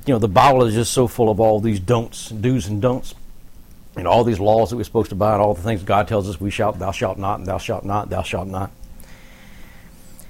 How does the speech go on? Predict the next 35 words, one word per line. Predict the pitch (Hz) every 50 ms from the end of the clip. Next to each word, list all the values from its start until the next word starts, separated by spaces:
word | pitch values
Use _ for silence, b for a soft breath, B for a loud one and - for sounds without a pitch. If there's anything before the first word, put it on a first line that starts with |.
| B -
And | 127 120
it | 139
kind | - 131 123
of | 104 104
goes | 127 117
back | 95 113 127 -
to | - -
what | 107 -
Paul | - - 170 147
is | 131 -
talking | - - - - - 123
about | 110 104 107 -
here. | 135 123 110
These, | 104 120 120 107
those | 123 123 120 101 92
usually | 120 123 110 117 113
are | 98
the |
things | 123 117 117 107
that | 95 104
we | 107 107
desire | 98 85 117 110 113 117
to | 104 98
do. | 101 113 120 117 - - B B B B B B B B B B
And | 110 101 95
so | 127 110
when | 104 104
the | 98
Bible | 104 113 117 117 110
tells | - 120 117 110 90
you, | 107 101
"No, | 107 113 117 127 131
don't | 135 131 123 104
do | 131 156 143
that," | 120 113 107 120 -